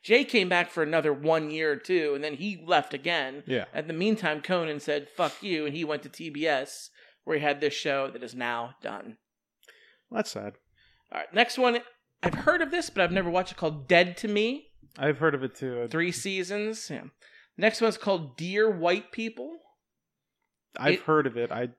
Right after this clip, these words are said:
Speaker 1: I haven't, but it's done after four seasons. This one I hear is good. I've never watched it. It's called Glow.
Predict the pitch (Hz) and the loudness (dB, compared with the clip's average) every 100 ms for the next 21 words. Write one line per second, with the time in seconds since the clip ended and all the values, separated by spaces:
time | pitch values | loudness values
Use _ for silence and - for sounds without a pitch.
0 | - 139 156 147 139 123 110 110 - 120 | 0 4 4 4 2 2 -2 -10 -6 -6
1 | 117 156 147 143 165 156 156 143 - 147 | -4 -6 -2 4 6 6 4 0 -2 -8
2 | 143 147 139 - 117 113 113 - - - | -4 -4 -4 -8 -8 -8 -14 -16 -20 -20
3 | - 285 330 - 523 403 269 269 196 156 | -2 0 2 2 2 2 4 4 4 2
4 | 139 160 180 220 127 165 170 170 165 143 | 0 4 6 4 2 0 0 0 0 4
5 | 143 156 165 - 156 151 139 143 147 139 | 2 2 -4 -4 -4 -4 -6 -4 0 4
6 | 139 143 185 269 | 4 4 4 0